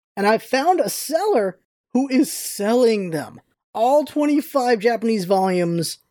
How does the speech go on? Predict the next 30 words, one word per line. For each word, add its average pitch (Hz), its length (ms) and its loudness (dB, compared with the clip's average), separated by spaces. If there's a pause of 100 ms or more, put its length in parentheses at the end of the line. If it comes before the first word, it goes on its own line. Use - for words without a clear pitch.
(280)
Obviously, 294 480 0
they're 294 140 0
used. 208 500 0 (140)
Same 240 400 -2
thing 254 400 0 (400)
for 208 380 2
Papu 254 540 0
Kirby 285 340 2
as 226 140 2
well. 240 460 2
That's 208 240 0
the 214 120 2
one 190 220 2
with 180 120 -2
the - 60 -10
fang. 247 440 2 (400)
I 185 80 -4
found 233 240 0
a 190 40 -2
seller 226 280 0
for 214 140 -4
that, 208 260 0
too. 240 320 0 (240)
A 165 40 -10
lot 185 180 -2
of 254 80 2
money 285 260 2
to 320 60 -2
buy 349 340 0
'em, 240 200 0